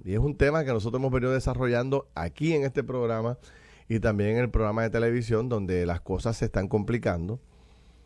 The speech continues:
y podría ser que los regalos, los equipos,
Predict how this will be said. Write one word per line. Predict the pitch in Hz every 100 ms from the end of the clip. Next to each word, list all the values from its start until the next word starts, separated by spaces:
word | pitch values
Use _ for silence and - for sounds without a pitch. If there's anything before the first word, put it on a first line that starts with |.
| - -
y | 95 95 92
podría | - 90 95 110 107
ser | 107 117
que | 135 113 135
los | 117 98 85
regalos, | 95 82 107 131 123 92 85
los | 85 85
equipos, | 82 - 113 131 135 - 82 -